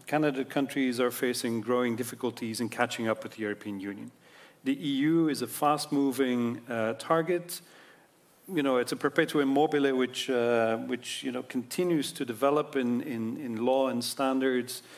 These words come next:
um, which is more difficult, you know, to, to a gap to bridge for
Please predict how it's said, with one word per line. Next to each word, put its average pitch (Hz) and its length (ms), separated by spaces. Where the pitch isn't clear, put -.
um, 120 680
which 135 580
is 156 400
more 147 260
difficult, 139 520
you 139 60
know, 127 220
to, 120 380
to 117 640
a 135 80
gap 135 320
to 127 120
bridge 127 400
for 120 540